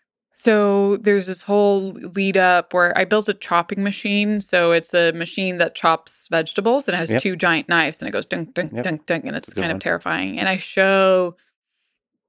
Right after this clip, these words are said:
Speaker 1: a video of it, and then it ends on this gif of it chopping up a banana, and I'm kind of scrunching up my face, being like, "Ugh, ugh."
Speaker 2: Yeah.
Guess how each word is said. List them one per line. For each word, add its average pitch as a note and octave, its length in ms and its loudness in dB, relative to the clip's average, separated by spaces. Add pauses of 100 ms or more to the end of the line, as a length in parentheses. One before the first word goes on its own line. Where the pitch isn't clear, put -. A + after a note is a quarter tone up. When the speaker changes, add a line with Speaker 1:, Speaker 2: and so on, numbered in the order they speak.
(540)
Speaker 1:
a F#3 80 -2
video G3 520 2
of E3+ 280 2
it, E3+ 160 2
and F3 160 -6
then F3 80 -6
it F3 160 -6
ends G#3 260 2
on F3+ 160 0
this E3 220 -6 (120)
gif G3 380 2
of E3+ 140 0
it - 160 -4
chopping E3+ 420 -2
up D#3 140 -6
a E3 40 -4
banana, E3 920 0
and D#3 400 -2
I'm E3 160 -2
kind E3 160 -6
of E3 80 -8
scrunching D#3+ 440 -4
up D#3 140 -6
my - 140 -4
face, D3+ 260 -4
being C#3+ 160 -6
like, D3+ 220 -6
"Ugh, G3 240 2 (100)
ugh." F3+ 260 0 (200)
Speaker 2:
Yeah. F#2 180 -8